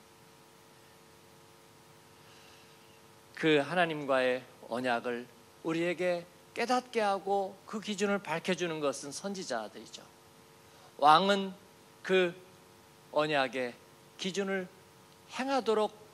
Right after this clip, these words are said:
통치하고 지켜가는 거죠. 이게 하나님의 백성 이스라엘의 리더십들이 해야 될 일이었습니다. 네.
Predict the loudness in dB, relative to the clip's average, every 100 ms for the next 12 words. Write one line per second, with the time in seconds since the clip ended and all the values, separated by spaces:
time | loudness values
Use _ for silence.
0 | -20 -20 -20 -20 -8 -6 -2 0 0 -2
1 | -4 -10 -14 -20 -20 -20 -20 -20 -20 -16
2 | -12 -6 -6 -6 -8 -10 -12 -16 -20 -20
3 | -20 -20 -20 -20 -20 -12 -6 0 2 2
4 | -2 -20 -20 -20 -20 -20 -20 -20 -20 -20
5 | -20 -20 -8 0 2 2 2 0 -2 -2
6 | -2 -2 -8 -20 -16 -10 -4 2 2 2
7 | 0 -4 -6 -10 -20 -20 -12 -4 0 2
8 | 2 0 -4 -6 -4 -8 -8 -6 -6 -4
9 | -6 -6 -2 2 2 0 -4 -6 -6 -8
10 | -12 -18 -20 -20 -20 -20 -20 -20 -20 -20
11 | -20